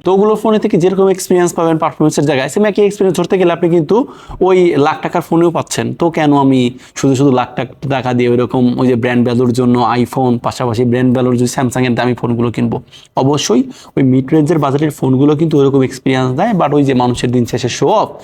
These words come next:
আর কিছুটা সোশ্যালিস্ট পেট্রোল বজায় রাখার জন্য মানুষ দিন শেষে iPhone কিনতেছে, Samsung-এর দামি ফোনগুলো কিনতেছে।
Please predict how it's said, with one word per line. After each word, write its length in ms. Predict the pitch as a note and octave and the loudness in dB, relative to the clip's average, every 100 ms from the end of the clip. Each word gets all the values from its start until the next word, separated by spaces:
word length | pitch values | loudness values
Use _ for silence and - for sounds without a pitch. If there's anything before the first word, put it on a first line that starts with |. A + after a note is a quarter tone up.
| - - - | -20 -12 -2
আর 280 | C#3 C3 - | 0 0 -2
কিছুটা 680 | C3 C#3 B2+ C3+ B2 - - - | -2 -2 0 2 0 -2 -10 -16
সোশ্যালিস্ট 520 | - C#3+ C#3 C#3+ - | -6 -2 0 0 0
পেট্রোল 320 | C#3 - C#3+ B2+ | -4 0 0 2
বজায় 240 | C3 C3+ | 0 0
রাখার 260 | B2 B2+ B2 | -2 -2 0
জন্য 180 | B2 | 0
মানুষ 180 | A#2+ A#2+ | 0 0
দিন 120 | B2+ | 0
শেষে 260 | B2+ B2 A#2 | 0 -2 -2
iPhone 180 | B2 C3+ | -2 -2
কিনতেছে, 400 | A#2+ A#2+ A#2+ B2 | 0 0 0 -2
Samsung-এর 460 | B2 A#2+ C3 B2+ | -2 -2 0 0
দামি 180 | B2 B2 | 0 -2
ফোনগুলো 300 | B2 A#2+ A#2 | 0 -2 0
কিনতেছে। 420 | A#2+ A#2+ A#2 A#2+ | 0 -2 -2 -6